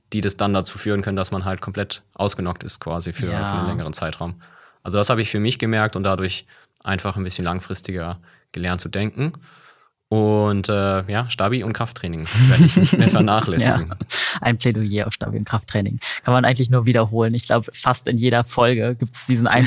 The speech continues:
Speaker 2: Part,
Speaker 1: <laughs>
Speaker 2: wo wir darauf noch mal hinweisen, weil das
Speaker 1: Ja.
Speaker 2: echt nicht zu unterschätzen
Speaker 1: Ja.
Speaker 2: ist.
Speaker 1: Aber dann man muss, man muss, man muss eine Routine finden, man muss, äh, vielleicht eine App finden, vielleicht einen Trainingsplan. Ähm, wir bieten mittlerweile auch ein Prävention-, oder kommt diesen Monat bei uns ein Präventionsplan raus, wo wir quasi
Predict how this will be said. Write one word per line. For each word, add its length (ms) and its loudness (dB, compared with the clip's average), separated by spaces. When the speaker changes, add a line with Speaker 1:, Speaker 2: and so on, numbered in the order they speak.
Speaker 2:
Part, 360 6
Speaker 1:
<laughs> 460 2
Speaker 2:
wo 120 4
wir 120 6
darauf 380 4
noch 140 4
mal 140 4
hinweisen, 520 4
weil 120 4
das 120 2
Speaker 1:
Ja. 60 0
Speaker 2:
echt 160 -2
nicht 140 0
zu 80 -4
unterschätzen 520 -4
Speaker 1:
Ja. 40 -2
Speaker 2:
ist. 140 -6
Speaker 1:
Aber 160 4
dann 80 4
man 100 4
muss, 160 2
man 140 2
muss, 180 2
man 160 2
muss 160 4
eine 80 4
Routine 320 2
finden, 160 0
man 140 2
muss, 260 0
äh, 200 2
vielleicht 280 0
eine 100 0
App 140 2
finden, 420 0
vielleicht 200 -2
einen 60 -4
Trainingsplan. 640 0
Ähm, 260 0
wir 120 0
bieten 160 2
mittlerweile 440 4
auch 120 2
ein 80 -4
Prävention-, 400 -2
oder 240 -2
kommt 200 0
diesen 160 0
Monat 160 2
bei 80 0
uns 160 -2
ein 60 -6
Präventionsplan 680 -2
raus, 220 0
wo 100 0
wir 80 0
quasi 460 -2